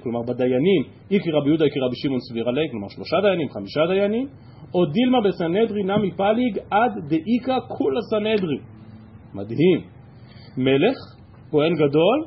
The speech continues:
וכל שבעים הסנהדרין צריכים לבוא לפי רבי יוסי הגלילי ולהתעסק ב-,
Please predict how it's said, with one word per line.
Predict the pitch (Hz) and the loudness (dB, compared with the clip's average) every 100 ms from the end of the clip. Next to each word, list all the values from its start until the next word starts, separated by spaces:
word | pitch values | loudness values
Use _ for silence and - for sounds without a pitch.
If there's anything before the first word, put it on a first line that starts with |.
| - - - - | -8 -20 -20 -4
וכל | 147 214 208 - 330 427 453 370 - | 2 2 2 0 2 2 2 2 0
שבעים | 285 220 254 | 0 0 0
הסנהדרין | 214 226 190 170 190 269 370 - - - - - - | 0 -2 -2 0 0 0 -2 -12 -20 -20 -20 -20 -10
צריכים | - 165 208 202 | -2 0 2 0
לבוא | 156 190 | 0 0
לפי | 214 - 190 | 0 0 0
רבי | 175 147 | 2 0
יוסי | 170 170 | -2 -2
הגלילי | 143 147 233 180 | -2 0 -2 -2
ולהתעסק | 143 139 - 156 | -2 -4 -6 -6
ב-, | 151 143 139 | -2 0 0